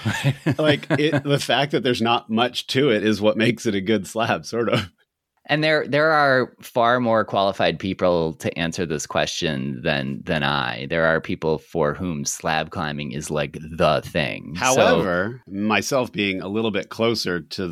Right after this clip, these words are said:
Speaker 2: that, right? I've never sent Ego Trip. I one hung it, and I've been meaning to get back to it.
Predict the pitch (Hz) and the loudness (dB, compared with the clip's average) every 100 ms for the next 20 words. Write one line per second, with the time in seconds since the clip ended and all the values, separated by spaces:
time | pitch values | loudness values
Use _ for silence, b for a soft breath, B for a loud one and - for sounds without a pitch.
0 | 78 78 76 87 - 92 95 - B B | -4 -2 0 0 -2 -2 -2 -2 B B
1 | B B _ _ _ - 107 131 101 85 | B B _ _ _ -2 0 0 -2 -4
2 | 82 - 117 110 - 90 82 87 - 90 | -6 -2 0 0 -4 -4 -2 -4 -4 0
3 | 101 123 104 110 92 87 98 87 90 80 | 2 2 4 2 0 0 0 -2 -4 -4
4 | 92 101 104 95 90 82 92 101 - 78 | -2 -2 -2 -2 -4 -2 -2 -4 -8 -10
5 | 71 - | -10 -12